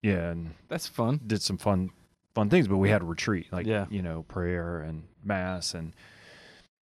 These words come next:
Speaker 1: and whatnot. And <clears throat> man, I had a re-, we had this really, really cool moment on the retreat, and I mean, it was this really spiritual moment. Uh,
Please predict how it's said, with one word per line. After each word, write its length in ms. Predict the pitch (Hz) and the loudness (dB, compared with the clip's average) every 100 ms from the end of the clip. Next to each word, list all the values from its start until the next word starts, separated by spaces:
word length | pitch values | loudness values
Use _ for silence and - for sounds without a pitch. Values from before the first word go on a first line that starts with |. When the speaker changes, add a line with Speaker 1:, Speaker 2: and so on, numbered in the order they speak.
| - | -6
Speaker 1:
and 160 | 104 87 | -2 0
whatnot. 480 | 95 90 90 85 85 - | -2 -2 -4 -4 -8 -6
And 360 | 85 87 87 - 135 | -4 -4 -6 -2 4
<clears throat> 580 | 139 117 95 87 - | 4 4 0 -6 -4
man, 240 | 113 127 92 | 2 2 4
I 100 | 101 | 2
had 100 | 127 | 2
a 60 | 98 | 0
re-, 200 | 95 120 | -2 -2
we 160 | 113 113 | 0 2
had 120 | 120 | 2
this 260 | 98 - - | 0 -2 -4
really, 480 | 95 113 98 85 - | 0 2 2 -2 -8
really 260 | 104 104 90 | -4 -4 -4
cool 220 | - 95 | -6 -6
moment 460 | 82 85 92 82 78 _ _ _ _ _ _ _ _ _ - - | -4 -2 -2 -2 -6 _ _ _ _ _ _ _ _ _ -12 -4
on 140 | 92 | -2
the 60 | 87 | -2
retreat, 440 | 80 - 180 101 - | 0 4 4 4 0
and 400 | 90 82 85 85 - | -6 -4 -6 -8 -4
I 140 | 117 | -2
mean, 140 | 113 98 | 0 0
it 20 | |
was 120 | 90 | 0
this 200 | 98 - 101 92 | -2 -4 -8 -8
really 360 | 107 127 117 87 | 2 4 4 2
spiritual 480 | - 110 110 - 95 | -2 2 2 2 0
moment. 520 | 90 87 87 87 80 - - - _ _ _ _ - | 2 2 2 -2 -4 -14 -20 -20 _ _ _ _ -6
Uh, 320 | 95 85 85 | -4 -4 -6